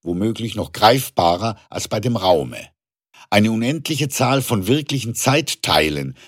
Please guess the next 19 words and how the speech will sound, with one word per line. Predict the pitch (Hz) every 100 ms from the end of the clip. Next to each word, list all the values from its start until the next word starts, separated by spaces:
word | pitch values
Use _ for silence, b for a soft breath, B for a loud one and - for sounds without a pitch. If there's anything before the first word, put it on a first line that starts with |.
| B
die | 98
einander | 92 95 113 101
folgen | - - 95 113 131 147 B B
und | 113 95
wo | 107
einer | - 110 131 151 143
den | 113 92
anderen | 101 110 131 120
vernichtet, | - 90 110 - - 143 - B B -
erscheint | 98 - 117 143 151 -
als | 120 -
ein | - 101
so | 90 143 -
offenbarer | 139 - 139 127 104 98
Widerspruch, | 127 165 117 - - 67 - - B B
dass | 98 90
man | 95 82
meinen | 95 113 143
sollte, | 139 135 135 139